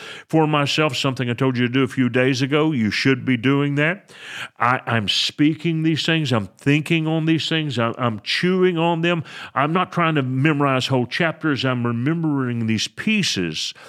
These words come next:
and they, they are burning inside me. I'm getting ideas here, and he's showing me things about himself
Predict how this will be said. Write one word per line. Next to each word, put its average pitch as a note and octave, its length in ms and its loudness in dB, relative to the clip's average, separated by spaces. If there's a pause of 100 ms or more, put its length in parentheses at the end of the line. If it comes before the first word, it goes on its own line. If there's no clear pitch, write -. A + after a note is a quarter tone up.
(260)
and C3 240 0
they, A#2 180 2
they C3 220 2
are A#2+ 120 2
burning C3+ 720 2
inside B2+ 600 -2
me. F#2+ 160 -4
I'm G#2 160 -4
getting E3+ 540 -2
ideas B2+ 920 0
here, G#2 240 0
and F#2 100 -2
he's A2 180 -2
showing F#3 600 2
me A#2 140 0
things A#2+ 280 -4
about B2+ 300 0
himself G#2 520 -2